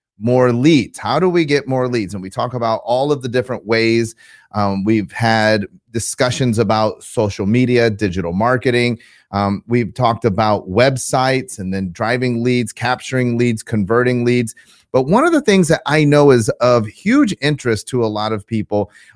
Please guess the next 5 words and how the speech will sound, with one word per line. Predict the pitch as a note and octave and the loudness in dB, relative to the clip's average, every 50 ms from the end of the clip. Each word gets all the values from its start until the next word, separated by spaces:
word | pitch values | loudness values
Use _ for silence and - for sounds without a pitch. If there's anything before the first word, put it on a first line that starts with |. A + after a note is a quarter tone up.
| _ - | _ -2
are | A#2+ B2+ B2+ B2+ B2+ A#2 | 0 2 2 2 2 0
these | G#2 A#2+ B2 C3 C3 B2+ - - - | 0 0 0 2 2 0 -2 -6 -12
sort | - - - G3 A3+ B3+ | -8 -4 0 2 4 4
of | A#3+ G3+ D3 - - _ - | 4 2 0 -4 -14 _ -6
interactive, | D#3+ E3+ F#3 - - - G3 F#3 F3 - _ - C3+ C#3 C#3+ C#3 - - C#3+ C#3+ C#3 C3+ C3 C3 | -4 -4 -4 -4 -4 -4 -4 -2 -4 -4 _ -4 -2 -2 -2 -4 -6 -2 0 0 0 0 -2 -8